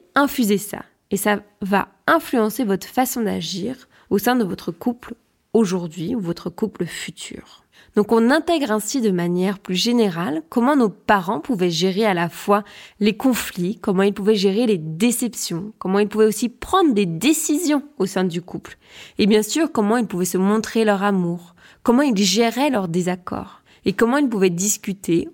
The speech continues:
ou non entre eux. Cette intériorisation inconsciente va créer en nous des images internes du couple. Ces images influencent la personne que nous serons, les choix peut-être futurs que nous ferons,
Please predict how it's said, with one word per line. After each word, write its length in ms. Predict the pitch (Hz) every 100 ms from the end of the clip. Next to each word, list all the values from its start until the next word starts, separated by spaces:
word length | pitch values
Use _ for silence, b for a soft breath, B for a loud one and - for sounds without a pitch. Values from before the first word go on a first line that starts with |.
| -
ou 140 | 202
non 280 | 190 190 233 _ _ -
entre 360 | 185 180 -
eux. 80 | 175 _ _ _ _ b b
Cette 280 | - 226 - _ -
intériorisation 960 | 359 349 285 233 220 190 190 190 190 -
inconsciente 920 | - 285 - 208 - - 190 240 - -
va 120 | 190
créer 260 | 185 - 294
en 140 | 240
nous 160 | 196 247
des 220 | 247 170
images 300 | 175 202 233 - _ _
internes 560 | 294 - - 175 170 208 _ _
du 160 | 165 185
couple. 500 | - - - - - _ b b b
Ces 240 | - 226 247
images 260 | 285 330
influencent 840 | 254 208 - 202 190 285 - - -
la 100 | 185
personne 440 | 175 226 233 311 285
que 80 |
nous 140 | 240 202
serons, 560 | 190 190 165 180 233
les 120 | 269 196
choix 220 | - 202
peut-être 320 | 190 - -
futurs 760 | - 277 269 - 247 262 254 -
que 100 | 196
nous 140 | 196
ferons, 380 | - 190 170